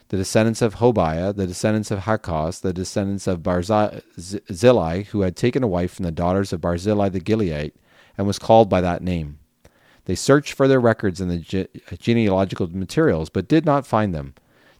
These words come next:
They were therefore excluded from the priesthood. The governor instructed them to wait, to not eat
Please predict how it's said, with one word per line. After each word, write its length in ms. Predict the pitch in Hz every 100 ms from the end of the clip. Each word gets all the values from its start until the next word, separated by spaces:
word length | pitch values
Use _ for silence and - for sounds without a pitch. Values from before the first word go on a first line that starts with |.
| -
They 120 | 113
were 120 | 104
therefore 360 | 110 135 - 107
excluded 520 | - - 135 127 123
from 180 | - 107
the 80 | 90
priesthood. 560 | 104 98 - 71 69 _ _ _ _ -
The 120 | 92
governor 300 | 113 113 120
instructed 420 | 110 - 123 117
them 220 | 104 101
to 120 | - 101
wait, 440 | 123 135 101 - _ -
to 280 | 104 98 87
not 300 | 113 180 -
eat 340 | 92 104